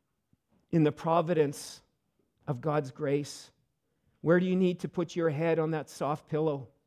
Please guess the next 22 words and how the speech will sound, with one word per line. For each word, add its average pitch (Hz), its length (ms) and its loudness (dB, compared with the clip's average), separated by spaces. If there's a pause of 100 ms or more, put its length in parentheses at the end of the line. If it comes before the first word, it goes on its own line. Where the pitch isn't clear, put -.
(720)
Because 156 340 -6
fear, 175 460 0 (440)
anxiety, 160 640 2
the 147 180 -2
unknown, 160 600 2 (320)
whether 147 220 2
that's 160 240 0
your 160 100 -2
finances, 160 720 -2
health, 165 480 -2 (460)
world 165 460 6
situations, 156 1000 0 (260)
the 165 200 -2
anger 180 460 4
that 160 200 0
you 170 100 -2
have, 156 280 -2
the 151 80 4
bitterness 180 640 2
that 160 180 -4
you 165 120 -2
have, 139 340 -8